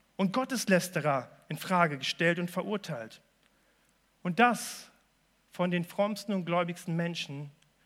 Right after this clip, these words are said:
die es zur damaligen Zeit gab. Sie verurteilten ihn. Und ihr müsst euch vorstellen, wie schwer muss das wohl für Jesus gewesen sein, vor circa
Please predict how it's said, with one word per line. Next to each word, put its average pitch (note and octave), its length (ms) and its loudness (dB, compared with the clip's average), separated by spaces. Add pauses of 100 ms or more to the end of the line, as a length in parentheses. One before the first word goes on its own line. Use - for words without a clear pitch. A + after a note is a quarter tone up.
(120)
die E3+ 60 -8
es - 100 -8
zur E3+ 100 -4
damaligen E3 560 0
Zeit D#3 320 -6
gab. D#3 320 -6 (1400)
Sie E3+ 180 -6
verurteilten F3 680 -6
ihn. A2+ 120 -16 (1400)
Und F3+ 80 2
ihr G#3 40 6
müsst G#3+ 160 2
euch - 80 0
vorstellen, A3 520 2 (320)
wie G#3+ 200 4
schwer B3+ 380 4
muss A3+ 160 2
das G3 180 -4
wohl G#3+ 120 0
für G3+ 100 -6
Jesus G#3+ 400 -2
gewesen G3+ 400 0
sein, E3 400 0 (920)
vor F#3+ 200 2
circa A3+ 280 4